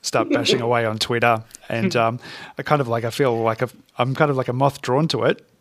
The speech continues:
Speaker 1: but I hate it when it's kind of, you know, not productive or, you know, all, all the things you'd be familiar with. So I, I think it's fascinating.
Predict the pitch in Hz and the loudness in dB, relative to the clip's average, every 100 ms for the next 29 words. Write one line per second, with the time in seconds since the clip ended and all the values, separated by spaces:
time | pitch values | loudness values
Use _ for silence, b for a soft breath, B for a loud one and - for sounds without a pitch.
0 | - 120 113 107 143 139 120 120 117 - | -2 -2 -2 -2 0 0 -2 -4 -4 -2
1 | 143 123 117 107 - 120 113 117 127 - | 0 0 -2 -6 -8 -4 -2 -2 -4 -6
2 | 123 113 - 120 117 110 107 104 107 - | -6 -6 -4 -2 -2 -2 -2 -2 -4 -8
3 | 123 107 110 135 - 143 151 139 113 104 | -8 -8 -10 -8 -4 0 2 0 -4 -8
4 | 107 104 104 104 107 110 107 98 - - | -8 -8 -10 -10 -10 -8 -8 -10 -8 -10
5 | - - 113 110 110 - 101 120 113 104 | -12 -10 -8 -8 -8 -6 -6 -6 -8 -8
6 | 107 | -12